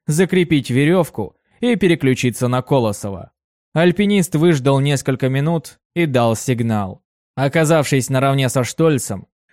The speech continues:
он выбрался из трещины, развернулся и, лежа на животе, начал вытаскивать инженера,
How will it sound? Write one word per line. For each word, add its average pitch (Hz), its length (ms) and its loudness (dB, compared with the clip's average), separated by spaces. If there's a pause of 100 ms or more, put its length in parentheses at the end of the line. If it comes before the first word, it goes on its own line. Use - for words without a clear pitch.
он 208 220 2
выбрался 156 480 4
из 135 320 -4
трещины, 160 800 0 (100)
развернулся 139 1000 0 (260)
и, 196 160 2
лежа 151 360 4
на 131 120 2
животе, 127 680 0 (260)
начал 175 460 2
вытаскивать 139 760 -2
инженера, 127 840 -4